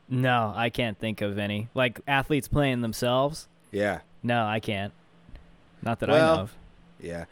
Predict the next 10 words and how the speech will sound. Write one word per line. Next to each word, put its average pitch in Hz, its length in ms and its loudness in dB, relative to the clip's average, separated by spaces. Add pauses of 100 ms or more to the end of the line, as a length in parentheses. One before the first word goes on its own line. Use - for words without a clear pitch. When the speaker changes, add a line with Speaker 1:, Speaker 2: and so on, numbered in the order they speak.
(260)
Speaker 2:
There's 143 320 0
a, 120 380 2 (160)
I 113 60 -16
think 165 220 -14
it's 170 100 -16
called 113 420 0
Eddie. 127 420 -6 (320)
There's 127 180 -2
a, 123 80 2
Speaker 1:
Uh, 113 140 4